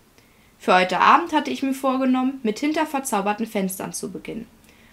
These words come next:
Und das machte ich auch. Ich schnappte mich, mir das Buch, kuschelte mich auf der Couch ein und begann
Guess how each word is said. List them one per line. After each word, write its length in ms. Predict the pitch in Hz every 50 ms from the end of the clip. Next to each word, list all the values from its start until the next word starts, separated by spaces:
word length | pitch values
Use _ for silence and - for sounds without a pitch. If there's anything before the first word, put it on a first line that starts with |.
| _ _ _
Und 180 | - 233 220 220
das 300 | 262 302 349 - - - -
machte 280 | 190 165 - - -
ich 220 | - - - - -
auch. 200 | - - - - - _ _ _ _ _ _ _ _ _ _ _ _ _
Ich 200 | - 240 240 -
schnappte 340 | - 285 311 359 359 - 330
mich, 340 | 285 269 262 254 - - - -
mir 200 | 226 233 233 208
das 200 | 220 214 220 -
Buch, 380 | - 247 269 311 330 - - - _ _ -
kuschelte 440 | - - 359 370 - 359 311 - 269
mich 260 | 247 247 247 247 -
auf 140 | 214 214 214
der 120 | 214 196
Couch 360 | 196 - - 185 180 180 - -
ein 340 | - 190 180 190 202 220 233 - -
und 280 | - 269 302 311 320 -
begann 480 | 302 294 - 185 170 175 175 175 190